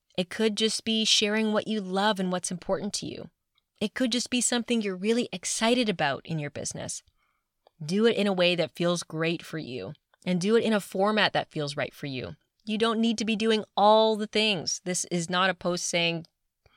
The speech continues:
this is not an episode about post, post, post every day and do every reel and I G T V and graphic and podcast and write emails and all the things. But pick and choose where you want to show up that feels comfortable for you.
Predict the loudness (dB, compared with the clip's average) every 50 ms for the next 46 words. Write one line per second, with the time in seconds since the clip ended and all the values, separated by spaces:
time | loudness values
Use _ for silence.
0 | _ _ _ _ _ _ _ _ _ -20 _ _ 0 0 0 2 2 2 2 2
1 | 2 0 2 2 2 2 2 0 -2 -2 -2 -2 -4 -6 -2 -2 0 -2 0 2
2 | 2 2 2 2 0 0 2 2 2 0 2 2 2 2 2 2 2 2 2 0
3 | -2 -2 -2 0 2 4 4 6 6 6 4 2 0 0 0 -2 -2 0 0 0
4 | 0 -2 -2 -2 0 2 2 2 2 2 0 0 0 2 2 2 2 2 0 -4
5 | -4 -4 -4 -4 -2 -2 -2 -2 -2 0 0 0 0 0 -2 0 0 0 0 0
6 | -4 -4 -2 -4 -2 -2 0 -2 -2 -2 -4 -6 -8 -2 0 0 0 0 0 -2
7 | -2 -2 -2 -4 -2 -2 -2 -2 -4 -4 0 0 0 0 0 -2 -6 -4 -2 -2
8 | -2 0 0 0 0 0 0 -2 -8 -16 -16 -16 -16 -16 -16 -16 -18 -18 -20 -20
9 | _ _ _ _ _ _ _ _ _ _ _ 4 6 8 8 8 8 8 4 6
10 | 6 6 8 6 4 4 0 -6 -6 -6 -8 -10 -2 0 2 4 4 2 0 -2
11 | -12 -14 -16 _ _ _ -2 -2 0 2 0 0 0 2 0 0 0 0 0 0
12 | 0 2 2 0 0 0 0 -2 -2 -2 0 -2 -2 -2 -2 -8 -6 -4 -6 -4
13 | -4 -4 -6 -6 -8 -8 -6 -6 -6 -2 -2 -2 -2 -4 -6 -8 -6 -6 -4 -4
14 | -6 -6 -8 -8 -12